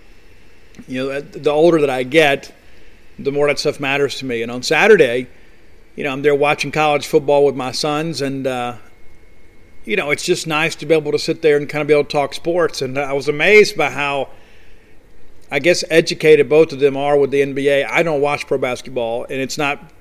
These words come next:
for any political reasons whatsoever. I, I just, yeah, I'm so busy doing everything else, I don't, I don't have time for everything. But, uh,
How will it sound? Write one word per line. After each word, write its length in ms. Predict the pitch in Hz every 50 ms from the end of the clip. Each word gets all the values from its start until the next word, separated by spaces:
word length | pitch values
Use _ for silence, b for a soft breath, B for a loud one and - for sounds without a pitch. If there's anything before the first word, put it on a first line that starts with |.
| 147 135
for 220 | - - - 151 151
any 100 | 151 135
political 400 | - 143 143 147 147 - 139 131
reasons 340 | 135 139 135 131 135 127 -
whatsoever. 560 | 139 131 - - 139 135 139 143 135 135 123
I, 160 | 117 131 123 127
I 60 | 135
just, 280 | 127 139 - - -
yeah, 240 | - - 151 135 123
I'm 100 | 131 139
so 140 | - - 151
busy 300 | 127 139 151 143 139 143
doing 180 | 139 143 139 139
everything 380 | 139 135 135 - 135 131 135
else, 240 | 135 135 127 - 139
I 40 | 131
don't, 160 | 131 131 127
I 40 | 131
don't 100 | 131 120
have 140 | 135 131 -
time 240 | 143 139 147 143
for 100 | - 131
everything. 520 | 135 147 151 156 147 - 113 104 110 117 120
But, 220 | 127 131 - -
uh, 200 | 143 135 131 127